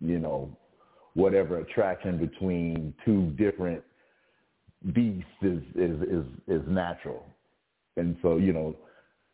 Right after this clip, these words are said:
it, when you said, especially, you know, if, if, um, you're a white person, if you could cast any, any kind of doubt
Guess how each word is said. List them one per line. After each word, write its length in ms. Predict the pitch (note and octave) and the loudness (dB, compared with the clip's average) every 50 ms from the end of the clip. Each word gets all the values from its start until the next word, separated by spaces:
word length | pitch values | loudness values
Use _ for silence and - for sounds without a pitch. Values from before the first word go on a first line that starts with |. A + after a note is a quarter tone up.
| _ _ _ _ _ - | _ _ _ _ _ -2
it, 320 | - G2 - - - - - _ | 0 2 0 0 -2 -10 -16 _
when 260 | - C3+ A2 G2 F#2+ F#2+ | -4 0 2 2 4 4
you 140 | F#2+ G2 F#2 - | 4 2 2 4
said, 180 | - G2+ F#2 F2 E2+ - | 4 2 4 2 0 -4
especially, 640 | - - G#2+ G2+ G2+ - G2 F#2 F2+ E2+ E2 D#2+ E2 - _ _ - | 0 2 2 2 0 -2 -2 0 0 0 -2 -4 -8 -16 _ _ -8
you 200 | F2+ F#2 G2 F#2 | -4 -2 0 0
know, 320 | E2+ E2 D#2 D#2+ D#2+ D#2+ - | 0 -2 -2 -4 -6 -6 -6
if, 220 | E2 F2 E2 C#2+ - - - - _ | -6 -6 -6 -6 -8 -10 -20 -18 _
if, 220 | - E2+ - D#2 D2+ - - - _ - _ _ - | -6 -4 -4 -4 -4 -6 -16 -20 _ -20 _ _ -2
um, 520 | E2+ E2+ E2 D#2+ D2+ D2+ D2+ D2+ D2 C#2+ - - E2+ F#2+ - - | 0 0 0 0 -2 -4 -6 -8 -8 -10 -12 -16 -20 -14 -6 0
you're 220 | F2 F2 E2+ E2 | 4 4 4 6
a 40 | D#2+ | 6
white 340 | D#2+ F2 E2+ F2 D#2+ - - | 4 4 4 2 0 -2 -4
person, 540 | E2+ D#2+ D#2 - - D#2 D2 D2+ D2+ D2 - _ _ - | -4 -4 -4 -4 -6 -8 -6 -6 -8 -12 -14 _ _ -6
if 160 | - D#2 A#1+ - | -4 -4 -2 0
you 100 | F#2+ F2 | 0 0
could 260 | - F2+ E2+ F2 - | 2 0 -2 -2 -2
cast 320 | - G2 F2+ F2 E2 D2+ - - - - - | 2 4 4 4 4 2 -2 -6 -10 -4 -2
any, 480 | F#2+ F#2+ F#2 F2+ E2+ D2+ C#2+ C#2+ - _ _ _ _ _ _ - | 0 2 2 2 0 -2 -4 -8 -12 _ _ _ _ _ _ -6
any 340 | - F#2 G2+ G2 F#2 F2 D#2 - | 0 2 4 4 4 4 2 2
kind 220 | - F#2+ E2+ D#2+ D#2 | 2 4 4 4 4
of 140 | D2+ C#2 B1+ | 2 2 2
doubt 400 | D2+ D#2 D2+ C#2+ C2 - - | 2 2 2 2 -2 -6 -10